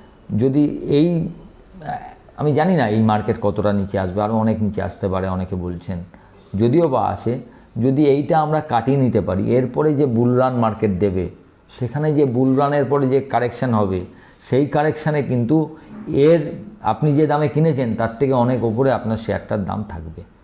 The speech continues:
এটাই সাধারণত মার্কেটে হয়ে এসছে এতদিন ধরে। সেই জন্যই লোকে, আহ, ওয়েলথ ক্রিয়েশন হয়েছে এই মার্কেটে। যদি না হতো তো কোনোদিন ওয়েলথ ক্রিয়েশন হতো না।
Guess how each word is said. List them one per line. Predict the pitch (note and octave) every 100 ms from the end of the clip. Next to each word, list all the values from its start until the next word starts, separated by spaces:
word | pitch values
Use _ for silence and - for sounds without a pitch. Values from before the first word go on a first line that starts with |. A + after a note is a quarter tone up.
| _ _ _ _ -
এটাই | - D#3 E3 D#3
সাধারণত | A#2+ A#2+ B2+ C3
মার্কেটে | B2 G#2 G#2 B2
হয়ে | A#2 G2 G#2
এসছে | G2 - -
এতদিন | F2 F2 E2+ E2
ধরে। | D#2+ E2 - - _ _ - - -
সেই | - A#2
জন্যই | D3 D#3+ F3+
লোকে, | D#3 C#3+ D3+ D#3 D3+ - - - -
আহ, | - - A#2+ - - - - - -
ওয়েলথ | C3+ E3 F3 A#2+
ক্রিয়েশন | C3 C3+ C3 G#2
হয়েছে | F2+ F2 F#2
এই |
মার্কেটে। | E2+ E2 E2+ F2
যদি | A2+ D3+
না | D3+ E3+
হতো | F3 F3+
তো | F3 E3
কোনোদিন | E3 E3 D#3+
ওয়েলথ | D#3 D#3+ D#3+
ক্রিয়েশন | C3+ A#2+ G2+
হতো | E2 D#2+
না। | D#2+ -